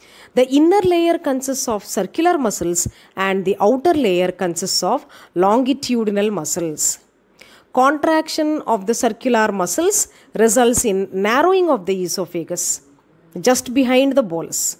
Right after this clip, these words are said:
So, the food is squeezed downwards. Contraction of the longitudinal muscles in front of the bolus, they widen the tube. And this results in shortening of that particular part.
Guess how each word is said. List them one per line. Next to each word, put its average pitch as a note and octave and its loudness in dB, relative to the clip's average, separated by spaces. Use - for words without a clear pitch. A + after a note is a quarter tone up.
So, G3 2
the G#3 0
food C4 -2
is A3 -2
squeezed D#4 2
downwards. F3 -2
Contraction E4 2
of C4+ -2
the B3+ 4
longitudinal D#4 2
muscles G3+ -2
in A#3+ 0
front D#4+ 0
of F#4+ 2
the D#4 2
bolus, F#3+ -2
they A3 4
widen A#3 2
the E4+ 2
tube. F3+ -10
And G#3 0
this D4+ 2
results G#3+ 2
in F#3+ -2
shortening D4 0
of F#3+ -4
that G3+ -4
particular G3 -2
part. - -4